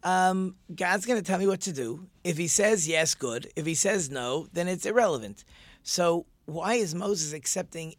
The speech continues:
any advice from his father-in-law? It would seem to be, first of all, um, it's inappropriate.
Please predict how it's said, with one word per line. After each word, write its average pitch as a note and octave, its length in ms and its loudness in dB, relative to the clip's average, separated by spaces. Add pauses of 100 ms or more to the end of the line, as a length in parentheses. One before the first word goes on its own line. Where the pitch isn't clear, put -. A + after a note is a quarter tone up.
(200)
any C3 480 -4 (480)
advice C3+ 580 -2
from C#3 140 -10
his B2 140 -4
father-in-law? G#2 520 -8
It G#2 100 -14
would C#3+ 140 -8
seem F#3 360 -4
to D#3+ 180 -6
be, C#3+ 320 -4
first F3 360 -4
of C#3 100 -6
all, B2+ 340 -6 (560)
um, A#2 500 -4 (260)
it's C#3+ 420 -4
inappropriate. C#3 800 -4